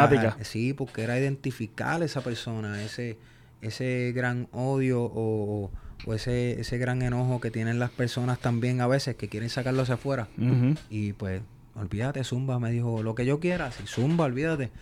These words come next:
Speaker 2: Y gracias a Dios salió "Para morir no tengo prisa".
Speaker 1: Para morir no
Speaker 2: Y,
Speaker 1: tengo
Speaker 2: y
Speaker 1: prisa.
Speaker 2: así debemos de, de vivir sin prisa, mano,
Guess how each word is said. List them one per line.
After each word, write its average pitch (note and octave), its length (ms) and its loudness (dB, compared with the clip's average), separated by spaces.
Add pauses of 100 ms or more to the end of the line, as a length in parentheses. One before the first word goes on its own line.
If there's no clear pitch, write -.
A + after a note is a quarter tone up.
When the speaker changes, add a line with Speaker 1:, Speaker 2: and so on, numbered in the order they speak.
(360)
Speaker 2:
Y A#2 200 0
gracias A2+ 360 0
a - 20 2
Dios C3+ 380 0 (200)
salió B2+ 580 0
"Para G#2+ 220 0
morir G#2+ 280 6
no A#2 140 -2
tengo A2+ 260 -2
prisa". G#2+ 300 -2 (260)
Speaker 1:
Para G#2+ 240 4
morir A2 220 6
no A2+ 100 6
Speaker 2:
Y, A2 40 2
Speaker 1:
tengo B2 200 4
Speaker 2:
y A2+ 40 4
Speaker 1:
prisa. A2 120 8 (120)
Speaker 2:
así B2+ 420 4 (140)
debemos A#2+ 520 4
de, A#2+ 340 6
de A2 300 2
vivir A#2+ 380 4 (1000)
sin A2 200 2
prisa, B2+ 360 0
mano, A#2+ 240 -4